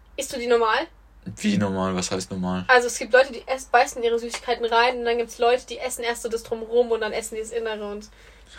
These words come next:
Speaker 1: die essen das so schichtenweise.
Speaker 2: Es, es, es kommt drauf an, was.
Speaker 1: Ich esse alles schichtenweise.
Speaker 2: Also zum Beispiel bei Hanuta, das esse ich schichtweise und Knoppers, das esse ich
Speaker 1: Das ist doch fast, es kommt ja fast auf selbe raus.
Speaker 2: Nein.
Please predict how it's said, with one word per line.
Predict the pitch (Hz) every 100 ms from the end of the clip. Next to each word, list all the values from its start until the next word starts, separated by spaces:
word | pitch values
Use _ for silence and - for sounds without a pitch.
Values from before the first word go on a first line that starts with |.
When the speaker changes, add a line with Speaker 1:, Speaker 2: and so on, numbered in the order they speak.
| -
Speaker 1:
die |
essen | 240 254
das | 233
so |
schichtenweise. | 226 - 294 - - 202 208 202
Speaker 2:
Es, | 170
es, | 120
es | 110 -
kommt | 113 107
drauf | 104 95
an, | 98 92
was. | 92 92 - - - - -
Speaker 1:
Ich | - 269
esse | 214 -
alles | 226 214 214
schichtenweise. | - 220 - 214 202 208 208 240 - - _ - - - -
Speaker 2:
Also | 123 120
zum | 117 131
Beispiel | 151 - 160 160
bei | 120 120 110
Hanuta, | 117 113 170 180
das | 151 117
esse | 107 104
ich | -
schichtweise | 160 - 107 110 117 147 - - -
und | 113
Knoppers, | - 127 139 120
das | 117 107
esse | 92 107 110
ich | 104 - - _ - _
Speaker 1:
Das | - 214
ist | 214
doch | 214
fast, | 220 214
es | 220
kommt | - 220
ja | 214
fast | 220 214
auf |
selbe | 214 208 202
raus. | 202 208 - - - _ _ -
Speaker 2:
Nein. | - 92 87 82